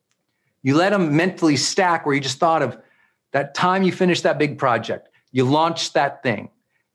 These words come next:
you got the negotiation, you won the award, you handled that tough situation at the park with the kids well, you didn't get brought into their drama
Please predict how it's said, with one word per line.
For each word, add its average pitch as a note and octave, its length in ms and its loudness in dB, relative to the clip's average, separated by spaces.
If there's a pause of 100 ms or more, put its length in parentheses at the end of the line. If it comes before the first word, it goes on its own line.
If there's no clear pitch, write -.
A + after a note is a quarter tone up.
you B2+ 100 0
got E3+ 360 0
the D#3+ 380 2 (320)
negotiation, C#3 960 0
you G2+ 100 -2
won E3 300 2
the D#3+ 100 2
award, D3 540 2 (480)
you D3 100 2
handled F#3+ 440 2
that D#3 180 0
tough F#3 160 -2
situation F3 580 0
at D3 80 0
the - 80 -8
park E3 260 0
with D#3 120 -2
the - 40 -8
kids D#3 380 0
well, A2 560 0 (720)
you D3 160 2
didn't G3 300 2
get G#3+ 240 -2
brought E3 280 2
into F3+ 220 2
their E3 180 2
drama A#2+ 760 0